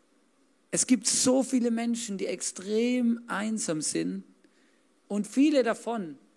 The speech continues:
haben selber dazu beigetragen, dass sie einsam sind, weil sie alle Menschen, die sie je geliebt haben, in ihrem Leben vergrault haben.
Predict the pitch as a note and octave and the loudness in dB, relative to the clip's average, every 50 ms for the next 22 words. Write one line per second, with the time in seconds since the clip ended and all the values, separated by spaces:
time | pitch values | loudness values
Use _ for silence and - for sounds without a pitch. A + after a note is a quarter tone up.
0 | _ - - E3+ F#3+ G3+ G3 F#3 - - A3 A#3+ B3 G#3+ A#3+ G#3+ A3 A3 - - | _ -12 -6 -2 0 0 2 2 2 2 2 2 4 2 2 0 0 -2 0 -2
1 | G#3+ A3 F#3 G3 G#3+ A3 G3 G3 - - - D3+ D3 D3+ D3+ D3+ D3 C#3+ - D#3+ | 0 0 0 0 0 0 -2 -4 -6 -4 -4 -2 -2 -2 -2 -2 -4 -2 -2 -2
2 | D3 D3 D#3+ F3 F3 D3 D#3+ D#3+ D3+ - E3+ E3+ E3 D#3 D#3 E3 D#3+ - - - | 0 0 0 0 0 -2 -2 -2 -2 -2 -2 0 0 0 0 0 -2 -4 -4 -2
3 | - G3+ A#3+ B3+ C4 A#3 A3 A3 A3 A3 G#3+ - - F3 D#3+ D3+ - - E3+ E3 | -2 0 2 2 2 2 2 0 0 -2 -4 -6 -8 -10 -10 -10 -10 -10 -8 -6
4 | - F#3+ F#3+ F3+ E3 G#3 A#3 B3+ G3+ A#3+ G#3+ G#3+ A3+ - - - F3+ F3+ E3+ E3+ | -4 -4 -4 -2 0 0 0 0 0 -2 -2 -2 -4 -4 -4 -6 -6 -4 -4 -4
5 | E3 E3+ E3+ E3+ E3+ E3 F3 F3 F3 F3 - - D#3+ C#3+ - B2+ C#3+ - G3 - | -4 -4 -2 -2 0 0 2 0 0 0 -2 -4 -4 -4 -4 -4 -4 -2 -2 -2
6 | G3 - - - A2 | -4 -8 -16 -20 -20